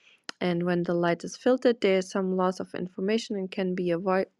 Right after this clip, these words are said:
and this can be avoided in our design.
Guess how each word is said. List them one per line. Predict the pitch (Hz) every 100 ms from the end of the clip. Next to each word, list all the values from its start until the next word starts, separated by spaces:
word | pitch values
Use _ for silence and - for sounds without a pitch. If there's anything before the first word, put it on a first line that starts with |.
| -
and | - 180
this | 220 240
can | - 226 208
be | 196 190
avoided | 180 165 170 180 -
in | 175 -
our | - 165 165
design. | 190 170 180 160 160